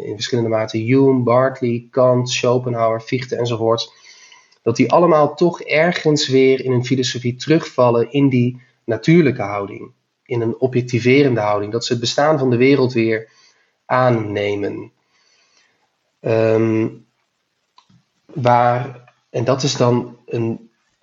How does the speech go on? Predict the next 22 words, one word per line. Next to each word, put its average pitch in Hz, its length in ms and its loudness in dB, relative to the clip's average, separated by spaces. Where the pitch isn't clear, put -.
een, - 580 -6
een 120 300 -4
heel 135 340 2
bijzondere 131 500 4
zet 127 280 0
in 120 200 -4
Husserls 110 580 -4
filosofie. 117 560 -2
Dus 127 120 -2
Husserl 117 300 -2
probeert 113 720 -2
die 110 140 -6
fenomenologische 117 600 0
reductie 123 340 0
zo 113 120 0
radicaal 120 480 2
mogelijk 113 480 -2
door 117 220 -2
te 135 140 -6
voeren. 143 460 2
En 113 160 -6
daarvoor 123 680 2